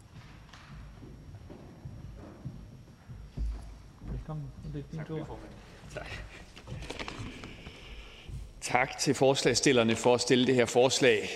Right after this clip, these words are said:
Speaker 2: Det er jo et forslag, der i det store hele har været diskuteret før i Folketinget.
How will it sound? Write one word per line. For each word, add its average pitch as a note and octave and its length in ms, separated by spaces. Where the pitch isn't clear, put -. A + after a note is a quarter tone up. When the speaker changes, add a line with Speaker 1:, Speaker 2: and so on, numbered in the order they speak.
Speaker 2:
Det B2 180
er A2+ 40
jo B2+ 240
et A#2+ 100
forslag, A#2+ 480
der A2 80
i G#2+ 60
det G#2+ 100
store B2 300
hele A2+ 320
har G#2+ 160
været G2+ 280
diskuteret A2+ 720
før C3 340
i A2 300
Folketinget. A2 760